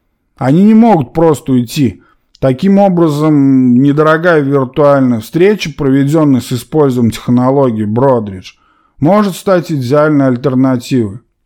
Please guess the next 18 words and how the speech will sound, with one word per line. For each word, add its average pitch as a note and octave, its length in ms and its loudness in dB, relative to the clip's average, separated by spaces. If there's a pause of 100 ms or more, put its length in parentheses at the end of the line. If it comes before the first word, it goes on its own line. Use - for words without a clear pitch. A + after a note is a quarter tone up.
(240)
И G#3+ 500 2
теперь, G3 420 0
когда D#3 380 0
различные D3+ 600 0
компании C#3 840 0 (200)
увидели D#3 540 2
возможность C3+ 880 0
и E3+ 80 -2
лёгкость F#3+ 720 -4
проведения C3 680 0
виртуальных A#2+ 760 -2
ежегодных A#2+ 680 -2
встреч B2+ 520 -4
в A#2 80 -12
две A#2 160 -2
тысячи A#2+ 400 -6
двадцатом A2 640 -4
году, B2+ 480 -2